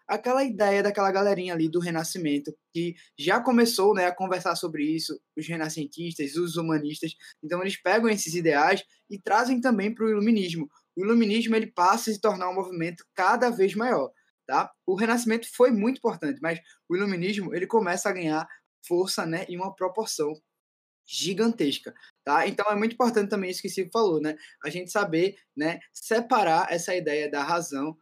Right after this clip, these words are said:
certo? De ter um Estado laico, né? De ter uma ciência laica, sem muita influência da religião.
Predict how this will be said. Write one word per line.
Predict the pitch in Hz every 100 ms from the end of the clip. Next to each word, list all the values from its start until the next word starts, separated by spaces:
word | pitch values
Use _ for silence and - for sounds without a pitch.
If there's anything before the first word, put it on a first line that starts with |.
| _
certo? | - 135 131 156
De | 156
ter | 165 170
um | 180
Estado | 196 - 165 175 202 - -
laico, | 143 160 147 143 131
né? | 139
De | 160
ter | 175 175
uma | 175 202
ciência | 208 208 165 170 180 185
laica, | 160 127 123 127
sem | - 233
muita | 196 196
influência | 202 196 190 151 156 165 151 - - _ _
da | 143 151
religião. | 151 139 165 127